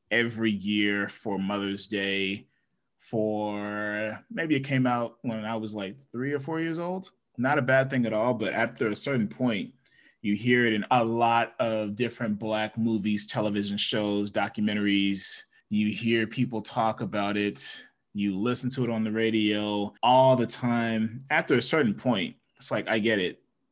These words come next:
I get it. Tupac really loved his mom. Rest in peace to both. I will never disrespect the Shakur family. And at the same time, I think it's time that we find more songs to give validation towards and support towards, because there are some really,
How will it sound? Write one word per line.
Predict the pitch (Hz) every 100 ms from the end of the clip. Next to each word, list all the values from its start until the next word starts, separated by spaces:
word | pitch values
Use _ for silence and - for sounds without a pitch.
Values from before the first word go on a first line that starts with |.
| _
I | 113
get | 104 98
it. | 90
Tupac | - 127 113 95 -
really | 110 95 98 98
loved | 98 95 95
his | 104
mom. | 98 95 98 101 - - -
Rest | 98 -
in | 113
peace | - 113 -
to |
both. | 107 104 110 - - _ _ 110
I |
will | 101 92
never | 101 110 101
disrespect | 104 107 - 104 101
the | 113
Shakur | 110 120 107
family. | 117 101 101 110 - _ 101
And | 107 113
at | 110
the | 113
same | - 110 107
time, | - 117 113 113
I | 98
think | - 117 113
it's | 110
time | - 110 107 107 101
that | 95 87
we | 104 107
find | - 101 107 104 98
more | 104 110
songs | 110 - 107 101 101 - -
to | 113 104 101 101 - _
give | 107 107 104 98 - _ _ 127
validation | 131 127 120 123 135 123
towards | - 120 120 113 110 104
and | 107
support | - - 117 -
towards, | - 113 110 110
because | 101 117 117 120 131 _ - -
there | -
are | 240
some | - 147 156
really, | 185 262 233 226